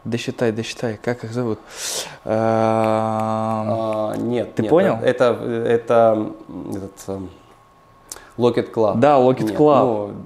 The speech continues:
Speaker 2: ну,
Speaker 1: Крем-сода.
Speaker 2: это немножко, для меня это
Speaker 1: Вся
Speaker 2: такое,
Speaker 1: история.
Speaker 2: э, ребятня-гопотня какая-то, гоп-техно я его называю. Ну, типа, это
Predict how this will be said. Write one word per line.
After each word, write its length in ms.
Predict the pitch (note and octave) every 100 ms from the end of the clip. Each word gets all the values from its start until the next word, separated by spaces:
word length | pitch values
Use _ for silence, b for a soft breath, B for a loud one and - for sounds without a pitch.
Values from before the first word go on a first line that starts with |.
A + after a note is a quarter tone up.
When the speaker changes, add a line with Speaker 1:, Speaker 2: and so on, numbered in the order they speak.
| -
Speaker 2:
ну, 60 | -
Speaker 1:
Крем-сода. 200 | A#2+ B2 C3
Speaker 2:
это 20 |
немножко, 420 | B2 A#2+ G#2 G2+
для 120 | B2
меня 300 | C#3+ D3 C#3+
это 180 | B2 A2
Speaker 1:
Вся 120 | G#2+ A#2+
Speaker 2:
такое, 0 |
Speaker 1:
история. 360 | A2+ A2+ A2 A2 - -
Speaker 2:
э, 220 | A2 A2
ребятня-гопотня 1000 | A#2+ A2+ - A#2+ A2+ G#2+ - A#2 E3 G#3+
какая-то, 480 | - G#2+ G#2 G2+ G#2+
гоп-техно 580 | A#2 C3+ - A2+ - G#2
я 60 |
его 100 | G2
называю. 340 | G2 F#2+ F#2+ G2
Ну, 40 |
типа, 200 | A#2+ D3
это 160 | C3+